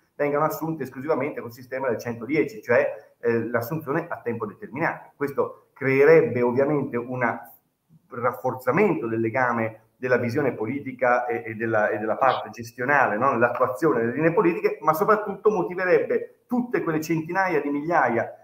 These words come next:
di persone che hanno i requisiti per fare il dirigente, ma che tanto dicono: "Non diventerò mai dirigente perché il mio dirigente va in pensione fra ventitré anni, quindi non lo potrò fare mai", e invece da domani scoprono che un, un dirigente starà lì due o tre anni e poi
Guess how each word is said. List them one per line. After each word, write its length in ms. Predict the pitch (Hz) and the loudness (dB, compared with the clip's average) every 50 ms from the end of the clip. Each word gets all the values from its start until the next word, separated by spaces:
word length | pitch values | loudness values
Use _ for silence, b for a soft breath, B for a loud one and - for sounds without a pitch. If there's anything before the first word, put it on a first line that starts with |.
| _ _ | _ _
di 120 | 127 135 | -8 -2
persone 540 | 131 147 135 - - 196 190 160 127 113 101 | 0 0 0 0 2 0 2 2 0 0 0
che 80 | - | 2
hanno 220 | 147 156 156 143 143 | 2 2 2 2 2
i 40 | 143 | 2
requisiti 480 | 151 147 147 151 147 190 208 214 - | 0 0 -2 -4 -4 -4 -4 -6 -6
per 160 | 139 127 120 | -8 -10 -4
fare 180 | - 165 165 147 | 0 2 2 2
il 80 | 131 123 | 0 -2
dirigente, 840 | 131 127 131 127 170 165 147 117 107 - 110 104 - - - - _ | -4 -4 -4 -2 0 0 0 0 -2 -6 -8 -8 -8 -10 -20 -20 _
ma 180 | 135 143 143 | 2 2 2
che 100 | - 156 | 2 2
tanto 240 | 165 190 190 - 160 | 2 2 2 2 0
dicono: 260 | 151 156 151 143 135 | -4 -4 -2 -2 0
"Non 140 | 131 135 143 | 0 -2 -2
diventerò 400 | 147 151 151 160 156 170 180 185 | -2 -2 -2 -2 0 2 2 4
mai 180 | 170 175 175 165 | 4 2 0 -2
dirigente 460 | 143 131 131 127 139 135 131 120 127 | -4 -6 -6 -4 -4 -4 -4 -6 -10
perché 140 | 127 123 147 | -10 -10 -6
il 40 | 160 | -4
mio 120 | 185 180 | -2 -2
dirigente 420 | 170 170 165 160 156 135 120 - | -2 -2 -2 -2 -2 -4 -4 -4
va 100 | 127 135 | -6 -4
in 80 | 143 143 | -4 -6
pensione 340 | 147 151 139 - 165 165 151 | -6 -10 -12 -8 -8 -8 -4
fra 140 | - 131 127 | -2 -2 -2
ventitré 480 | 135 143 143 139 143 - 160 160 165 | -2 -4 -8 -8 -6 -4 -2 0 2
anni, 400 | 151 131 123 120 120 117 110 107 | 2 2 0 0 -4 -6 -10 -10
quindi 200 | 107 - 147 131 | -10 -10 -10 -8
non 120 | 123 131 131 | -4 -4 -4
lo 60 | 123 | -4
potrò 260 | - 127 - 160 147 | -4 -2 2 2 4
fare 220 | - 156 160 165 196 | 6 6 4 6 6
mai", 260 | 185 175 180 196 214 | 4 4 4 4 2
e 420 | 233 - - - _ _ - - | 0 -2 -8 -16 _ _ -4 -2
invece 300 | 185 175 160 180 180 214 | 0 2 2 2 0 2
da 120 | 185 165 151 | 4 4 4
domani 300 | 151 180 151 151 175 175 | 6 6 4 4 2 0
scoprono 500 | - - - - - - 156 180 208 180 | -4 -2 0 0 0 2 0 -2 -2 -2
che 100 | 131 127 | -4 -6
un, 200 | 131 127 131 131 | -8 -6 -6 -6
un 200 | 123 123 123 123 | -6 -8 -8 -8
dirigente 480 | 123 160 170 - - 120 - - 160 | -6 -6 -4 -2 -2 -2 -2 -4 -8
starà 200 | 151 - 135 123 | -8 -4 -2 -2
lì 160 | 131 135 131 113 | -2 -2 -4 -4
due 180 | 139 151 - | -2 -2 -2
o 20 | - | -2
tre 120 | - 170 | -2 0
anni 300 | 139 98 104 123 147 160 | 0 0 0 -2 -4 -6
e 60 | - | -4
poi 280 | - - 104 127 143 | -4 -4 -4 -4 -4